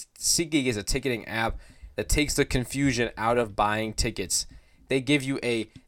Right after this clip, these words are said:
zero to ten score on each ticket to know if you're getting a good or bad deal. Green,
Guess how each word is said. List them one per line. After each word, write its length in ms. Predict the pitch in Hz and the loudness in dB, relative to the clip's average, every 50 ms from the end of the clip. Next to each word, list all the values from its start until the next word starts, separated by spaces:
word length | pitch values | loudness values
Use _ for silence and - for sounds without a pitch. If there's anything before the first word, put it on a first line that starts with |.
| _ | _
zero 480 | 113 110 120 120 135 143 156 165 165 170 | -4 -2 -2 -2 0 4 6 10 10 10
to 180 | 160 - 151 - | 10 10 6 6
ten 460 | - - - 147 131 131 139 139 - | 4 2 2 4 4 4 4 2 2
score 640 | - - - - - - 135 123 123 120 117 107 85 | 2 4 4 4 4 4 4 4 6 6 6 4 4
on 160 | 92 101 101 - | 2 0 -4 -6
each 320 | - 117 131 - - - | -8 -8 -6 -6 -4 0
ticket 380 | - 127 110 - - 107 98 - | 0 0 0 0 -2 -4 -2 -2
to 140 | - - 101 | -4 -4 -4
know 280 | 101 98 104 107 104 | -4 -4 -2 -2 -2
if 120 | 92 92 104 | -2 -4 -6
you're 80 | 101 | -6
getting 300 | 98 98 95 95 95 90 | -4 -4 -4 -6 -6 -8
a 100 | - 92 | -10 -12
good 340 | 87 82 - 104 107 101 - | -12 -6 -2 -2 -2 -2 -2
or 100 | 98 101 | -6 -2
bad 340 | 85 98 95 101 101 98 90 | 0 0 0 2 0 -2 -2
deal. 340 | 92 101 101 92 82 80 85 | -2 -2 -2 -2 -4 -8 -10
Green, 520 | 90 117 113 113 113 110 104 95 90 82 | -8 -6 -4 -4 -4 -4 -4 -6 -10 -14